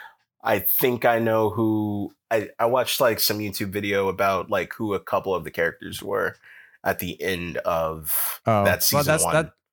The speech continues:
Speaker 2: uh, yeah, that's what I wanted to talk to you about. But
Speaker 1: I,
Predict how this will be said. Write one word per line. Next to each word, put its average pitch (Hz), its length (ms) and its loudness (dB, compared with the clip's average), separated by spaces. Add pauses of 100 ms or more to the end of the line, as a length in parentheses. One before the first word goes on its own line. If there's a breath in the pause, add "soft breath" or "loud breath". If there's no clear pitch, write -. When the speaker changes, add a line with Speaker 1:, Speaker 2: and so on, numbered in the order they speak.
(520)
Speaker 2:
uh, 101 340 2
yeah, 120 120 4
that's 117 160 2
what 131 100 4
I 117 80 4
wanted 107 260 2
to 90 60 -6
talk 95 200 2
to - 120 -6
you 80 60 -2
about. 80 300 -4
But 107 340 0 (260 loud breath)
Speaker 1:
I, - 80 -4